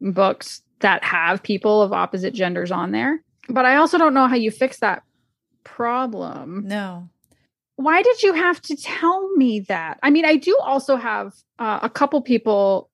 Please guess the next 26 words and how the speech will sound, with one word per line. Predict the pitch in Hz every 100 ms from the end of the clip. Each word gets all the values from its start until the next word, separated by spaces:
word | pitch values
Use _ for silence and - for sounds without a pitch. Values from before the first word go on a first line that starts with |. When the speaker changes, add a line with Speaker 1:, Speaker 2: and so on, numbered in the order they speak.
| _ _
Speaker 1:
on | - 202 202
Twitter | - 202 190 185 - - - _ -
who | 247 233
like | 220 214
to | 214
tell | 208 - 208
me | 208 -
every | 196 220
time | 214 202 196
they | 190
disagree | 196 - 180 190 190 190
with | 185 175 165 - _ _ _ _ _ -
my | 185 180
reviews. | 165 170 165 - 143 - - -
Speaker 2:
Oh, | 349
yeah. | 330 320
I | 269
get | 311 285
email | 269 247 202
that | 180
says, | - 185 180 -
"I | 202
hate | 196 208 196
everything | 214 247 269 262 254
you | 240 233
love. | 196 156 -